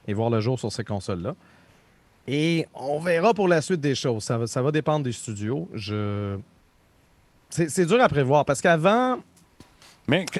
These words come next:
Speaker 2: sais, là, là
Speaker 1: avant, c'est, la guerre des consoles, c'était vraiment chacun dans son camp, puis on voulait tellement des exclusivités. Puis Microsoft a quand même démontré,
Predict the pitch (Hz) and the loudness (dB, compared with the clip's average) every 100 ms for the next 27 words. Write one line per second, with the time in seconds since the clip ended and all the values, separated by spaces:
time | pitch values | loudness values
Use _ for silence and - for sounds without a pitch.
0 | - - 240 208 262 262 175 202 220 220 | -6 -2 2 4 4 4 6 6 4 2
1 | 202 175 175 202 262 233 180 147 180 180 | -2 0 2 2 2 0 0 2 2 2
2 | 156 143 143 165 175 - 175 196 185 139 | 2 2 2 2 2 0 0 0 0 0
3 | 147 120 - 160 170 170 - 120 113 123 | -2 -2 0 2 2 0 -2 -4 -2 -2
4 | 113 127 147 139 139 151 117 113 - 104 | -2 0 0 0 0 0 0 -4 -4 -8
5 | 98 160 196 - 110 104 104 135 156 156 | -2 0 0 -2 -6 -4 -2 0 2 0
6 | - 214 175 117 135 131 139 185 175 131 | 2 -2 -2 -2 -2 0 0 0 0 0
7 | 151 147 127 135 165 180 | 0 -2 -2 -2 -2 -4